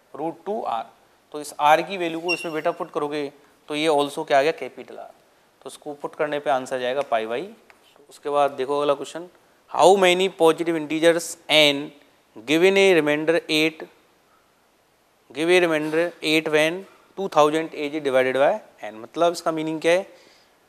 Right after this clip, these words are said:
कि टू थाउजेंड एट को एक पॉजिटिव नंबर n से डिवाइड करने पे रिमाइंडर क्या आता है, एट। तो आपको ऐसे कितने नंबर हैं जो रिमाइंडर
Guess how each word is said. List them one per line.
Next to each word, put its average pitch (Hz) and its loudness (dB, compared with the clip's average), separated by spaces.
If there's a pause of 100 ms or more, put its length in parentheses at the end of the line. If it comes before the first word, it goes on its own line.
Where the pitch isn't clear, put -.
(200)
कि 180 -14 (140)
टू 196 -8
थाउजेंड 180 2
एट 156 -2
को 180 -2 (640)
एक 170 -2 (100)
पॉजिटिव 156 2
नंबर 160 4
n 156 2
से 170 -2
डिवाइड 151 6
करने 147 0
पे 156 -2
रिमाइंडर 143 0
क्या 139 2
आता 127 0
है, 175 -2
एट। 113 -12 (360)
तो 170 4
आपको 156 4
ऐसे 175 2
कितने 220 2
नंबर 180 6
हैं 170 2
जो 170 -2 (840)
रिमाइंडर 151 -2